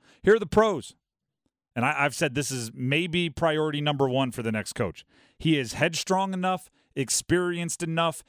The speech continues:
and comforted in his, his kind of reputation and legacy enough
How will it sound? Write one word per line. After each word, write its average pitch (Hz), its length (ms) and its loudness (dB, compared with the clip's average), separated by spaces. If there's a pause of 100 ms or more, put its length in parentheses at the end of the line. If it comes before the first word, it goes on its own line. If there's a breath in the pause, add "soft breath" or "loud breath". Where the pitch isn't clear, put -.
(200 soft breath)
and 127 200 -4
comforted 175 540 2
in 160 220 -2
his, 139 300 -2
his 117 520 -6
kind 143 160 -2
of 113 100 0
reputation 165 720 0
and 165 140 -2
legacy 175 480 0
enough 110 340 -2